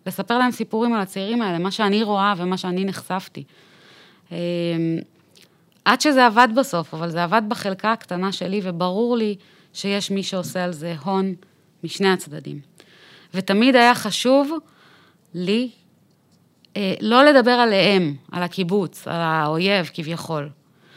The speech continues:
אלא על הצעירים מבית שאן, כביכול, אני אומרת, עסקה. <laughs> הצעירים מבית שאן, ו-, אה, ומה הם עושים, ומה הם רוצים.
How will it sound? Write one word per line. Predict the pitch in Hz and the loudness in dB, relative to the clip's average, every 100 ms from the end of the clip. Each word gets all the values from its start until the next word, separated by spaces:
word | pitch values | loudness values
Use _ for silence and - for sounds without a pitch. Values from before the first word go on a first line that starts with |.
| - _ _ _ 180 | -20 _ _ _ -4
אלא | 185 | 2
על | 180 175 | 4 4
הצעירים | 170 233 240 285 202 160 170 | 2 4 4 6 4 0 -4
מבית | 185 202 220 | 0 2 0
שאן, | - 185 143 143 | -2 -4 -6 -8
כביכול, | 170 165 156 214 | -8 -8 -2 0
אני | 190 160 | 2 0
אומרת, | 156 170 160 147 | 0 0 -2 -6
עסקה. | 147 - 170 170 - - - - | -12 0 4 4 2 -8 -14 -16
<laughs> | - _ _ - | -20 _ _ -8
הצעירים | 196 214 220 269 | -2 0 6 6
מבית | 269 269 277 | 8 6 4
שאן, | 285 254 190 | 4 4 4
ו-, | 165 | 2
אה, | 185 202 196 196 190 | 0 2 2 2 0
ומה | 160 180 190 214 | -2 -2 2 2
הם | 214 | 0
עושים, | 196 - 220 202 | -2 -2 -2 -2
ומה | 180 185 | 0 0
הם | 220 | 0
רוצים. | 208 208 185 165 | -4 -8 -6 -6